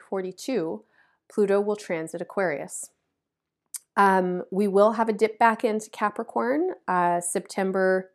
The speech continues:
through November of twenty twenty-four. But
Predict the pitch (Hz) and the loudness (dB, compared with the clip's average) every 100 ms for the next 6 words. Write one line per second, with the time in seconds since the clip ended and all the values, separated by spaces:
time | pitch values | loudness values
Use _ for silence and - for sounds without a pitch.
0 | _ - 190 190 180 175 175 185 226 226 | _ -6 -2 0 0 -2 -2 -4 -4 -4
1 | 190 175 - 175 170 165 156 190 - _ | -6 -6 -6 -8 -6 -6 -4 -6 -10 _
2 | _ - _ 175 202 202 196 - | _ -20 _ 4 8 8 6 -4